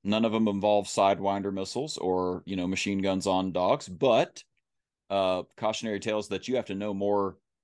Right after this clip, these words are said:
than the machine does to some degree to be able to use it effectively.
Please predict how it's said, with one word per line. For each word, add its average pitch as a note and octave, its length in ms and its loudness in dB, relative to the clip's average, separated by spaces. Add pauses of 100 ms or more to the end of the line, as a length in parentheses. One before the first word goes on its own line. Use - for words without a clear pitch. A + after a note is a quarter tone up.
(120)
than F#2 160 -4
the F2+ 60 -6
machine A2 420 0
does E2+ 280 -2
to E2 120 -14
some E2+ 280 -2
degree E2 360 -4
to F2 160 -6
be F2 220 -4
able F2 340 -2
to D#2+ 520 -4
use F#2+ 300 -2
it E2 60 -2
effectively. D#2+ 580 0